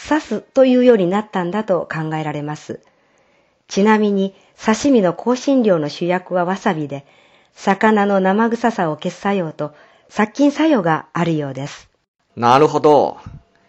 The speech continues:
Speaker 2: 君もよくできたね。意味言葉も面白いじゃないか。今時、離婚率が高くなってきたのは刺身じゃなくて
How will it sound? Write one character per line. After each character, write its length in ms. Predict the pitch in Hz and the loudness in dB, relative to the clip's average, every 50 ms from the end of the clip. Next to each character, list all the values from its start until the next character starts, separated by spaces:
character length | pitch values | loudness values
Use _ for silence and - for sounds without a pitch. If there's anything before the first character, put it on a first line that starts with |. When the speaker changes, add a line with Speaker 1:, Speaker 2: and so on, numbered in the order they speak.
| _ _ _ _ _ _ | _ _ _ _ _ _
Speaker 2:
君 300 | - - 151 156 170 180 | -8 -6 -4 -2 0 2
も 200 | 185 175 175 165 | 4 4 4 6
よ 120 | 160 175 170 | 6 4 2
く 100 | - - | 2 0
で 120 | 147 135 | -2 -2
き 80 | - - | -2 -4
た 100 | - 90 | -4 -6
ね。 340 | 82 76 67 - - - _ _ _ _ _ _ _ _ _ _ _ _ _ _ | -6 -10 -14 -16 -20 -20 _ _ _ _ _ _ _ _ _ _ _ _ _ _
意 140 | - 117 127 | -8 -6 -2
味 180 | 147 170 180 180 | 0 0 0 0
言 120 | - 240 214 214 180 | 2 2 2 4 4
葉 140 | 180 160 | 4 4
も 360 | 147 143 139 139 135 - - - | 4 4 4 4 2 2 0 0
面 140 | 143 160 | 0 0
白 220 | 165 - 165 156 151 | 2 4 2 2 2
い 40 | 120 | 2
じ 80 | 110 | 0
ゃ 40 | 98 | -4
な 120 | 90 92 | -6 -8
い 60 | 85 - | -10 -10
か。 300 | - 71 57 - - _ _ _ _ _ _ _ _ _ _ _ _ _ _ | -12 -12 -12 -14 -16 _ _ _ _ _ _ _ _ _ _ _ _ _ _
今 220 | 104 113 120 123 | -6 -2 0 0
時、 500 | 127 120 117 120 120 117 117 113 104 - _ _ _ _ _ _ _ _ - | 0 0 -2 -2 -4 -4 -4 -4 -6 -10 _ _ _ _ _ _ _ _ -10
離 140 | 120 - | -10 -4
婚 240 | - 175 185 185 180 | 0 2 2 2 2
率 240 | 170 170 160 - - | 2 0 -2 -2 0
が 140 | 160 156 151 | 0 0 2
高 260 | 160 165 160 165 147 | 2 0 0 0 -2
く 120 | 143 147 | -2 -2
な 120 | 123 113 110 | -4 -4 -4
っ 60 | - | -6
て 100 | - - | -8 -12
き 100 | - - | -10 -8
た 120 | 101 110 | -6 -6
の 100 | 107 98 | -6 -4
は 240 | 92 87 85 82 - - - | -6 -6 -8 -8 -10 -14 -6
刺 320 | - 110 107 120 - - 190 | -2 -2 -2 0 -2 -2 0
身 140 | 196 190 | 0 0
じ 80 | 180 196 | 2 2
ゃ 60 | 165 | 2
な 120 | 165 160 156 | 2 2 0
く 120 | - - | 0 0
て 260 | 131 135 123 123 - | 0 0 0 0 -4